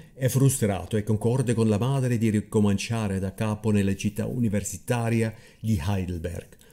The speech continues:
dove promette di concentrarsi sullo studio della legge. Ma anche questi diciotto mesi sono improduttivi per i suoi studi,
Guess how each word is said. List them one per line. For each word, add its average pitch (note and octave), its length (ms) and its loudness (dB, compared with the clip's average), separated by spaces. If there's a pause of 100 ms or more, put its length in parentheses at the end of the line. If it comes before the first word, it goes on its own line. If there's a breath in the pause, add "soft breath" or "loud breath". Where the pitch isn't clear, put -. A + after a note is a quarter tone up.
(160 soft breath)
dove G#2 400 4
promette A#2 560 2
di G#2+ 140 2
concentrarsi A2 920 0
sullo F#2+ 280 0
studio G2+ 320 0
della F#2+ 180 2
legge. F2 520 -8 (880 soft breath)
Ma B2 120 4
anche C3+ 260 6
questi A2 640 6
diciotto G#2 540 0
mesi G#2 520 4 (200 loud breath)
sono B2 400 2
improduttivi C#3 960 4
per A2 160 2
i G#2+ 80 6
suoi G2 260 0
studi, D#2+ 500 -4